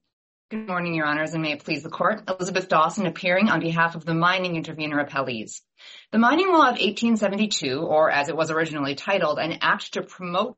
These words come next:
the development of mining resources of the United States, has one paramount objective,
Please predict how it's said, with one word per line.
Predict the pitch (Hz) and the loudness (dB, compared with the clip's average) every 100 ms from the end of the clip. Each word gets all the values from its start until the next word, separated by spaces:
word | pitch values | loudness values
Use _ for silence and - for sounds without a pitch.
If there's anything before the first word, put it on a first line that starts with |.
| _ | _
the | 196 | -10
development | 196 175 160 151 135 143 | -2 2 2 2 -2 -6
of | 143 | -2
mining | 156 160 208 | -2 0 0
resources | 165 156 156 139 147 - | 0 -2 -4 -8 -10 -10
of | 170 | -8
the | 180 | -4
United | 175 170 165 160 | -2 0 -2 -4
States, | - 151 208 - - - | -6 -6 -8 -16 -20 -6
has | - 196 | -2 -2
one | 165 202 247 | 2 2 0
paramount | - 196 180 175 170 | -4 0 2 2 0
objective, | 160 180 185 - | -2 -4 -4 -8